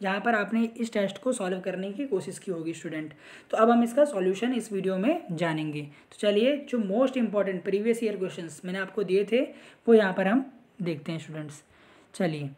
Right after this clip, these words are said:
जो क्लोरोप्लास्ट होता है वो किस में फाउंड होता है, वो किस में होता है आपको बताना है। पैलासाइड में, पैलिसेड, क्यूटाइल लेयर,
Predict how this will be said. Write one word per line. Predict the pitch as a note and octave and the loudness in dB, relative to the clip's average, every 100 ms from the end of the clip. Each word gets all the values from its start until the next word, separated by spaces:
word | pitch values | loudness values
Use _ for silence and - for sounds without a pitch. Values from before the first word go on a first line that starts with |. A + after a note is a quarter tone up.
| _ - _ _ - | _ -20 _ _ 0
जो | C#4+ - - | 0 2 6
क्लोरोप्लास्ट | A#3+ B3 D#4 D4+ A#3+ G#3+ G3+ | 10 12 10 8 2 2 -2
होता | E3 F3+ E3+ | -4 -2 -2
है | E3 E3+ B3+ - _ _ - | -2 -2 -6 -12 _ _ -4
वो | G#3+ C#4+ | 0 2
किस | C4+ - | 2 4
में | D4 | 4
फाउंड | D4 B3 A3 G3 | 4 2 2 0
होता | F3 D#3+ | -2 -4
है, | D#3 D3 - - | -4 -8 -14 -4
वो | G#3 | -2
किस | A#3 - | 0 2
में | C#4+ | 4
होता | B3+ F#3+ | 4 2
है | F#3+ | 0
आपको | F3 F3+ | 0 -2
बताना | F3 F3+ F3+ | -2 -4 -4
है। | G3+ | -2
पैलासाइड | C4+ G3 G3 D4 D4 G#3 | 0 0 0 0 0 4
में, | A#3 C#4+ - - _ - - | 4 4 -2 -20 _ -20 -6
पैलिसेड, | G#3 G3+ A3 A3+ B3 D#4 - - _ _ _ - | 2 2 4 6 6 4 -4 -20 _ _ _ -2
क्यूटाइल | A3 A3+ G#3+ A#3 A3+ | 0 4 4 4 4
लेयर, | A3+ A#3 C4+ | 6 8 6